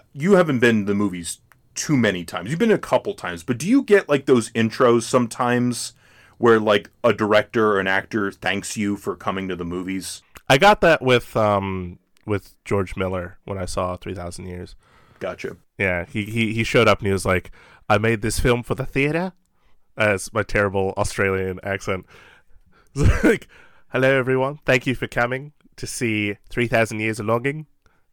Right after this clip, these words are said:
Speaker 2: I am Jo-, I'm George Miller." <laughs> It doesn't sound like that at all, but
Speaker 1: No.
Speaker 2: <laughs> thank you for coming to see this.
Speaker 1: But this movie, and Richard knows this, he got to actually see Cecil B. DeMille because Cecil B. DeMille introduces the movie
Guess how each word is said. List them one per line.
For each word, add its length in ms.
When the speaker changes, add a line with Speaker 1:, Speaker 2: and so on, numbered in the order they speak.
Speaker 2:
I 120
am 160
Jo-, 400
I'm 200
George 300
Miller." 320
<laughs> 60
It 100
doesn't 220
sound 160
like 120
that 120
at 80
all, 260
but 220
Speaker 1:
No. 200
Speaker 2:
<laughs> 500
thank 240
you 340
for 100
coming 260
to 60
see 200
this. 280
Speaker 1:
But 200
this 240
movie, 480
and 100
Richard 260
knows 220
this, 300
he 160
got 180
to 160
actually 380
see 280
Cecil 420
B. 140
DeMille 320
because 280
Cecil 240
B. 120
DeMille 460
introduces 720
the 80
movie 360